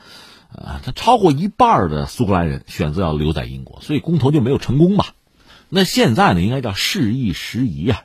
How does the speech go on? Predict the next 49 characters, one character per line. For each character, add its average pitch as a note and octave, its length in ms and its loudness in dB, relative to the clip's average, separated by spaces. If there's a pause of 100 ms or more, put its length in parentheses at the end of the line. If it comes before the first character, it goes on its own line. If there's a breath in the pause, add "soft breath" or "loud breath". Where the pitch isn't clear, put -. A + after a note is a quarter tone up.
(100)
那 E3 120 -2
这 F#3+ 100 4
位 D#3+ 100 0
斯 - 200 -8
特 D3 80 4
金 F#3+ 240 2
呢， D3+ 80 2
是 C#3 140 -4
想 F2 120 0
再 C#3 100 0
来 D#2 260 -2
一 A#3 120 0
次， - 220 -10 (160 soft breath)
现 F3 320 0
在 G2 320 0
和 - 180 -10
当 A2 240 0
年 D#2+ 160 -2
的 E2+ 60 -4
状 F2+ 180 0
况 C2+ 160 -4
不 D#2+ 120 -4
一 D2+ 40 0
样， C#2+ 180 -2
今 F#3+ 160 4
非 F#3+ 140 2
昔 G3 160 -4
比 D3 140 -2
吧。 - 240 -12 (260 loud breath)
上 G#3 300 2
个 C#3 80 4
月 B2+ 120 4
不 F#2+ 120 -2
是 C2+ 500 -6
大 F2+ 140 -2
选， - 240 -10
英 G2+ 80 2
国 A2+ 80 4
大 G#2 120 0
选 - 240 -10
嘛， - 140 -10 (260 loud breath)
在 D3+ 220 2
苏 - 260 0
格 F3+ 140 2
兰 A#2+ 240 2
这 F3+ 160 4
个 E2+ 140 0
选 B1 280 -4
区 - 280 -8